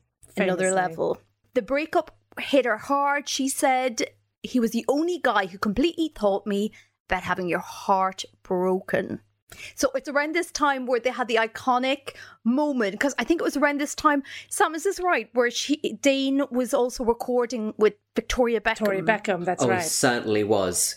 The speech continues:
Speaker 2: You're out
Speaker 3: Out
Speaker 2: of
Speaker 3: of
Speaker 2: your
Speaker 3: your
Speaker 2: mind.
Speaker 3: mind.
Speaker 2: Yeah.
Speaker 3: Yeah.
Speaker 1: Yeah, yeah, yeah, yeah, yeah.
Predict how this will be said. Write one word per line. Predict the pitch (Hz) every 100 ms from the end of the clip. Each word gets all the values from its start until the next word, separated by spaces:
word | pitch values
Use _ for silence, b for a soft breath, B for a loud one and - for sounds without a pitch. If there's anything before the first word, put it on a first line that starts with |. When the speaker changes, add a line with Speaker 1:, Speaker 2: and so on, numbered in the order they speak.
| -
Speaker 2:
You're | 220
out | 240
Speaker 3:
Out | 233
Speaker 2:
of |
Speaker 3:
of | 214
Speaker 2:
your | 208
Speaker 3:
your |
Speaker 2:
mind. | 214 202 95 95
Speaker 3:
mind. | - - -
Speaker 2:
Yeah. | 175 139 131
Speaker 3:
Yeah. | 151 156 196
Speaker 1:
Yeah, | 196 190
yeah, | 196 190 190
yeah, |
yeah, | 190 190
yeah. | 190 185 180 196